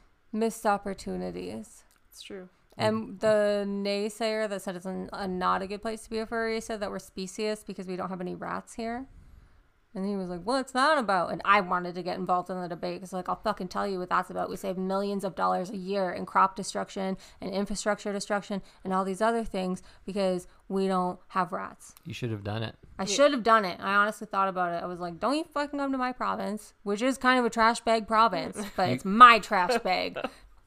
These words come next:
Speaker 1: You don't talk shit about it. You're not from here.
Speaker 3: Yeah.
Speaker 1: You gotta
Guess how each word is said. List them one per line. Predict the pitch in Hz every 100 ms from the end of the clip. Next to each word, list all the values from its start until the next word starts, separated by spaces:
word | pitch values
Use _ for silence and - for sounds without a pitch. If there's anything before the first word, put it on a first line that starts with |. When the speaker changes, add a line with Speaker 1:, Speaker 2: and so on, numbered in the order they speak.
| -
Speaker 1:
You | 185 262
don't | 277 262 -
talk | 214 208
shit | - 214
about | 196 175 175
it. |
You're | 185
not | 196 180 -
from | 185 175
here. | 180 - 196 185 - _ -
Speaker 3:
Yeah. | 107 101 101 - -
Speaker 1:
You | 247
gotta | 277